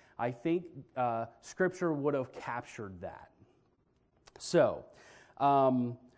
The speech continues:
the lack of information about, uh, James, the son of Alphaeus, is actually a lesson in itself. This James was m-, as much of an apostle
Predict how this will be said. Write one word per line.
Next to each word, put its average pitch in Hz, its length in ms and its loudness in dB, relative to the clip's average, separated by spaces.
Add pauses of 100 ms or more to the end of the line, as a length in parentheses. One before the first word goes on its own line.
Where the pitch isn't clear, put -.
(100)
the 156 100 6
lack 196 320 4
of 202 100 6
information 190 760 6
about, 151 580 6 (140)
uh, 135 120 6
James, 165 400 6
the 170 80 2
son 175 200 4
of 147 100 6
Alphaeus, 156 560 4
is 160 100 0
actually 190 440 4
a 165 60 6
lesson 151 440 2
in 135 140 0
itself. - 760 -4 (500)
This 180 320 4
James 180 600 0
was 170 180 2
m-, 190 300 -2
as 175 160 0
much 269 400 2
of 262 80 2
an 262 100 -2
apostle 165 840 -4